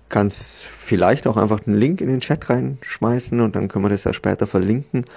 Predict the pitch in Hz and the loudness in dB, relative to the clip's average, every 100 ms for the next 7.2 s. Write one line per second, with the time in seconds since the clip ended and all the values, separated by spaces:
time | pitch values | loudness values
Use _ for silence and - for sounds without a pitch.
0 | - - - - 85 - 110 104 - - | -18 -18 -14 -2 0 2 2 0 0 -4
1 | 98 101 101 101 - 101 - - 117 110 | 0 2 2 0 0 0 0 0 2 2
2 | - - _ _ _ _ _ _ _ - | 0 -8 _ _ _ _ _ _ _ -20
3 | _ - - - - 113 113 113 - 104 | _ -20 -20 -10 0 4 4 4 2 2
4 | 113 131 101 107 143 - 107 110 113 120 | 2 4 4 4 4 2 2 2 2 2
5 | 107 110 107 110 95 95 117 131 165 147 | 4 4 4 2 2 2 2 2 2 2
6 | 185 135 135 123 123 113 - 117 113 113 | 2 2 2 2 4 2 2 4 4 2
7 | - | -4